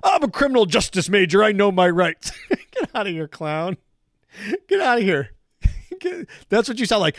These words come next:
"Oh, masks don't work. Here's a copy and pasted list from osha. It's been doctored. And there's misspellings." <laughs> It's like, "That's not real. <laughs> Come on. <laughs> Come on.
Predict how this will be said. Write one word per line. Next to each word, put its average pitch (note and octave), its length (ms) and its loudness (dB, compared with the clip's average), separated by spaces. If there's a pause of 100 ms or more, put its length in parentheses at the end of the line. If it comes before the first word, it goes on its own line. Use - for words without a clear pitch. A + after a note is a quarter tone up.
(140)
"Oh, D#4+ 200 8
masks D#4+ 240 4
don't A#3+ 200 4
work. A#3 220 4 (120)
Here's D#4 240 4
a G#3+ 80 4
copy B3+ 400 2
and G3 120 -6
pasted G#3 420 -2
list A#3 300 0
from F#3 180 -4 (160)
osha. A#3 460 2 (160)
It's - 120 -20
been E3 340 -4
doctored. F3+ 520 0
And B3+ 140 -16 (240)
there's G3 220 -2
misspellings." G3+ 800 0
<laughs> G#3+ 80 -4
It's - 120 -12
like, - 140 -12
"That's D#4+ 140 -12
not D#3+ 180 -8 (100)
real. F3 580 -6
<laughs> - 80 -20
Come D#4+ 160 -10
on. C3+ 360 -6 (580)
<laughs> - 680 -16
Come F4 200 -6
on. E3+ 320 0